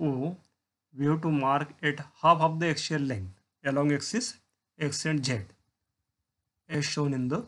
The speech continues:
diagram. So from origin O, mark a point A along axis X at a distance of one by two.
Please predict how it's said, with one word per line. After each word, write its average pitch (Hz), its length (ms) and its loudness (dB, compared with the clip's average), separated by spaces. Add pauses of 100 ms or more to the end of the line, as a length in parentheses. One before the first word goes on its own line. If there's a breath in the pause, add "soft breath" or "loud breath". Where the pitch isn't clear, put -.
(720)
diagram. 127 500 -8 (4000)
So - 180 -18
from 135 280 -4
origin 143 460 2 (100)
O, 156 340 2 (320)
mark 143 380 2
a 156 80 0
point 147 360 0 (140)
A 131 280 4 (640)
along 143 280 0
axis - 480 -4 (920)
X - 440 -2 (1700)
at 151 160 -2
a 151 80 4
distance 147 480 -2
of 143 220 0
one 131 200 -2
by 139 180 0
two. 127 240 -4